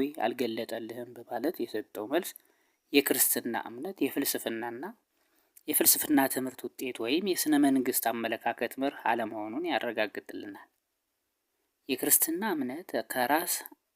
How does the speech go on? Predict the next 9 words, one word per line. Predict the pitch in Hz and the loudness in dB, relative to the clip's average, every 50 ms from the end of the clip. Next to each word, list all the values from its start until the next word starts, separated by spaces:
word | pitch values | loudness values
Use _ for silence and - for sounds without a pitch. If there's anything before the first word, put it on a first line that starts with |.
| _ _ _ _ - - | _ _ _ _ -20 -8
አእምሮ | - - 143 147 143 143 139 135 131 127 123 131 143 - | 0 4 6 6 6 6 4 2 2 0 -2 -4 -6 -6
የማ-፣ | - 135 131 127 127 131 131 208 170 | -6 -4 -4 -4 -4 -6 -8 -6 -4
የማወቅ | 139 139 135 131 123 120 123 139 147 - - _ - _ _ _ _ _ _ _ _ - - | -4 -2 -2 -2 -2 0 0 0 0 0 -4 _ -20 _ _ _ _ _ _ _ _ 2 6
አቅም | 143 143 139 - 151 143 135 | 6 6 8 6 4 4 4
ወይም | 123 123 135 170 208 233 240 _ _ - | 2 0 0 -2 -2 -2 -6 _ _ -8
ከአስተዋይነት | - - 165 151 139 - - - 139 131 127 127 120 120 123 147 165 - | 0 2 2 4 4 2 2 4 4 4 4 4 2 -2 -2 -4 -4 -4
የመነጨ፣ | - 120 117 113 113 120 120 - - 135 131 | -6 -6 -6 -6 -8 -10 -12 -10 -8 -8 -6
ከሌሎች | - - 117 110 113 113 113 110 - | -2 -2 -2 0 0 0 -2 -2 -2
ሰዎች | - - 117 120 147 160 160 | -2 -2 0 2 0 0 0